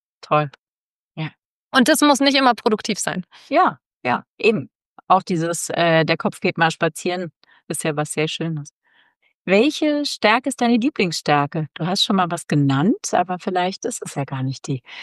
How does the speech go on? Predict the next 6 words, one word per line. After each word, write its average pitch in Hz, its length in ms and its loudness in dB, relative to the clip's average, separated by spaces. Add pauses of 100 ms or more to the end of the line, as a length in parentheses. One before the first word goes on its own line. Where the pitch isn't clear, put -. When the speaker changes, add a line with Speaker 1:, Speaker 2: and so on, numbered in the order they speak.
(120)
Speaker 1:
<laughs> - 580 -2 (1500)
Speaker 2:
Oh, 320 160 4
wenn 285 140 4
ich 254 100 -2
mich 240 200 0
für - 80 -2